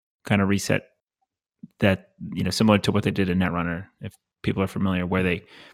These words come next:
take cards from the first cycle and they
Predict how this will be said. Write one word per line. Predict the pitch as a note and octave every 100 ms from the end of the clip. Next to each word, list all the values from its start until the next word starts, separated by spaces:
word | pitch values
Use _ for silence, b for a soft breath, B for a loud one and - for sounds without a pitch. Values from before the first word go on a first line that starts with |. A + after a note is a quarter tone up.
| _
take | - A#2+ -
cards | A#2+ A2+ G#2
from | - G#2+
the | G2+
first | - D#3+ D3+
cycle | - G#2+ G2+ G#2 A2+ b b b _ _ _
and | G2 G2 F#2+ F#2 F#2+ F#2 - _ _ _ _ _ _ _ _ -
they | - G2 F#2 F#2 F2+